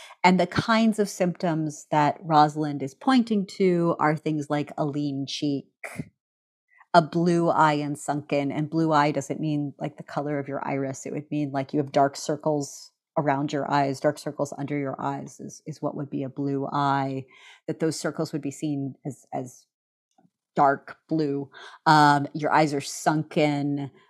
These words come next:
If you look at Hamlet, Ophelia, when she describes to her father, Hamlet, when he comes into her chamber, um, and holds her hand and gazes into her eyes,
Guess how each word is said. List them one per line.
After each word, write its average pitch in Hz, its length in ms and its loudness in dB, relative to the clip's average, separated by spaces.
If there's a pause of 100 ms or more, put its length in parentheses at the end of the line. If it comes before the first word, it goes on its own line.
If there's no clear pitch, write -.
If 226 180 2
you 233 200 6
look 226 240 4
at 196 80 8
Hamlet, 147 840 0 (120)
Ophelia, 175 720 2
when 160 140 0
she 151 180 -8
describes 143 480 -4
to 143 80 -8
her 147 160 -8
father, 185 720 6 (400)
Hamlet, 165 680 8 (200)
when 160 100 0
he 170 140 0
comes 160 400 0
into 151 240 0
her 151 180 -2
chamber, 139 840 -2 (540)
um, 147 360 4
and 151 120 2
holds 170 340 0
her 170 100 2
hand 147 560 0
and 139 140 -4
gazes 151 420 0
into 147 160 -4
her - 160 -6
eyes, 135 640 0